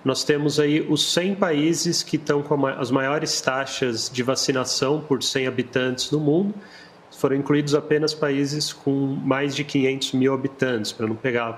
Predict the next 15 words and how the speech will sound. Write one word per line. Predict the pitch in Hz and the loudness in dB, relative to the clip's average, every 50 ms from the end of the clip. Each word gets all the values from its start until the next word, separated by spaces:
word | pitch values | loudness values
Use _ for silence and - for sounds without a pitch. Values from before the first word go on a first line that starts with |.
| - - | -6 -4
países | 123 117 117 117 113 110 110 107 104 - - - - - | -2 0 0 0 -2 -2 -2 -2 -2 -2 -4 -6 -8 -6
pequenos | - 127 123 - 127 127 123 127 120 113 | -4 -4 0 0 0 2 2 0 0 2
demais. | 131 131 127 120 117 107 104 101 - - - - - - - - - - - - | 0 0 2 0 0 -2 -4 -6 -6 -8 -8 -10 -14 -16 -16 -16 -16 -18 -20 -6
Então, | - - 131 135 139 143 | 0 2 2 4 4 2
o | 139 | 2
que | - 147 | 2 2
a | 143 | 2
gente | 135 143 139 - 139 | 2 0 -4 -4 0
vê | 123 139 147 156 165 | 2 2 2 2 0
é | |
que | 156 - 175 | -2 0 0
o | 156 | 2
Brasil | 160 151 147 135 113 123 143 151 151 | 4 2 2 2 2 2 2 2 2
tá | 151 - 147 | 2 0 0
ali | 139 135 127 127 123 120 120 117 | 2 2 2 4 4 2 0 -2